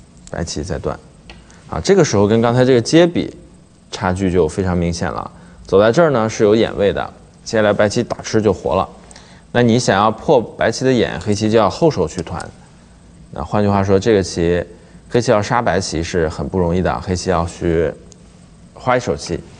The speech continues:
那在某些情况下呢，白棋这个就占，呃，就占了一手棋的便宜。所以说这也是白棋的一步妙手。但无论如何，实战下成这个结果之后，黑棋通过这一弯，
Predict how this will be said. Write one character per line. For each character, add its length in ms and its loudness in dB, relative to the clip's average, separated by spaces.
那 160 -4
在 140 0
某 180 2
些 160 0
情 140 0
况 160 2
下 140 0
呢， 100 -2
白 160 -2
棋 160 -2
这 120 2
个 100 2
就 140 0
占， 240 -2
呃， 160 -4
就 160 -4
占 200 -4
了 80 -2
一 60 -2
手 160 -6
棋 180 -10
的 80 -4
便 260 -10
宜。 120 -12
所 120 -4
以 40 -2
说 120 0
这 200 2
也 160 2
是 140 -6
白 220 -4
棋 160 -4
的 120 0
一 100 -2
步 120 -6
妙 240 -2
手。 240 -10
但 140 2
无 120 4
论 160 6
如 160 2
何， 320 2
实 180 -10
战 200 0
下 140 -2
成 120 0
这 140 2
个 100 6
结 140 0
果 120 2
之 140 -6
后， 340 -2
黑 160 2
棋 200 2
通 160 0
过 120 6
这 120 2
一 120 4
弯， 300 0